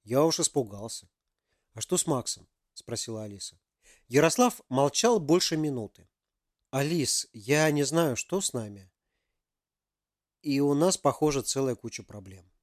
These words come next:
Ярик пытался подобрать слова. «Нас наказали хранители кармы?» «Что?» Ярик даже забыл уже про них. «Ну, мы злоупотребили своим везением, и нас настигло наказание. Разве нет?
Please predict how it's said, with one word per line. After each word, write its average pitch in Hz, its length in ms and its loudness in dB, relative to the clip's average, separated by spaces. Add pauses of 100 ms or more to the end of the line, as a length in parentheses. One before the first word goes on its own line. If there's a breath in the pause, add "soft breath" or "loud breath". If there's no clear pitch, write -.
(500 soft breath)
Ярик 220 380 2
пытался 247 420 2
подобрать 139 460 0
слова. 120 500 -6 (640)
«Нас 131 580 -2
наказали 135 520 -6
хранители 131 580 -10
кармы?» 160 480 -8 (440)
«Что?» 175 400 -8 (180)
Ярик 147 340 -2
даже 151 220 -2
забыл 139 420 0
уже 117 160 -4
про 110 200 -14
них. 92 280 -20 (340)
«Ну, 127 600 0
мы 139 300 2
злоупотребили 120 1000 -4
своим 117 380 -4
везением, 113 800 -2
и 104 340 -16 (480)
нас 127 340 -2
настигло 127 440 -4
наказание. 107 840 -10 (180)
Разве 123 340 -8
нет? 160 340 -10